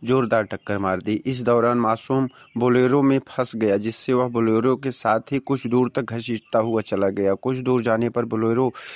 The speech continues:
एक पेड़ से टकरा गया। गंभीर हालत में मासूम को अस्पताल ले जाया गया, जहां पर उसकी सांसें थम चुकी थी, स-, थम चुकी थी। कधई थाना क्षेत्र के रठवत गांव निवासी शीतला प्रसाद दुबे का दस वर्षीय पुत्र शिखर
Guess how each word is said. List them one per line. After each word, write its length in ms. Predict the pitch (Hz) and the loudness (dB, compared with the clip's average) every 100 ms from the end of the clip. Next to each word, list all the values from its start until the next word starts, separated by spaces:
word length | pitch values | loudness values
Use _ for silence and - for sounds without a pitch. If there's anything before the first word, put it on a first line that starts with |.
| - | -4
एक 200 | 143 143 - | -2 -2 0
पेड़ 160 | 135 | 0
से 160 | 127 131 | 0 -2
टकरा 360 | 113 113 113 107 | -4 -2 0 0
गया। 260 | 104 101 - - - - | 0 -2 -4 -20 -20 -4
गंभीर 420 | 127 127 123 151 | 0 2 2 2
हालत 340 | 135 123 135 139 | 0 -2 -2 0
में 240 | 147 160 - _ _ - | 0 -2 -6 _ _ -4
मासूम 520 | 123 127 127 139 143 | 0 0 0 0 0
को 160 | 131 135 | 0 0
अस्पताल 480 | 123 - 120 113 117 | -2 -4 0 2 2
ले 140 | 113 | 2
जाया 280 | 113 107 110 | 2 2 2
गया, 200 | 110 110 | 2 2
जहां 280 | 107 107 123 | 0 -4 -2
पर 180 | 123 | 0
उसकी 240 | 120 - 117 | 0 -2 -4
सांसें 360 | - 107 - 117 - | -2 -4 -4 -6 -4
थम 100 | 110 | -4
चुकी 300 | 110 101 101 | -4 -4 -6
थी, 240 | - 110 - | -6 -8 -6
स-, 500 | 127 - - 135 117 - 143 | -8 -8 -4 -4 -4 -6 -4
थम 100 | 131 | -4
चुकी 300 | - 113 110 | -4 -2 -2
थी। 180 | 113 107 - - - | -4 -10 -14 -14 -4
कधई 260 | 110 113 | -2 0
थाना 300 | 110 113 113 | 0 -2 -2
क्षेत्र 340 | 110 - 117 117 | -4 -6 -8 -6
के 160 | - | -4
रठवत 400 | 110 110 127 135 | -2 -2 -2 -2
गांव 220 | 127 120 120 | 0 0 0
निवासी 420 | 120 113 110 123 | 0 0 -2 -6
शीतला 380 | - 110 107 113 | -6 -6 -2 -2
प्रसाद 360 | 110 - 110 | -4 -2 -2
दुबे 340 | 107 110 117 127 | -2 -2 0 0
का 140 | 113 | 0
दस 300 | 107 123 135 120 | 0 -2 -2 -4
वर्षीय 300 | 107 - 113 | -4 -4 -4
पुत्र 260 | 123 117 | -6 -10
शिखर 420 | 123 - 120 143 | -12 -14 -6 -4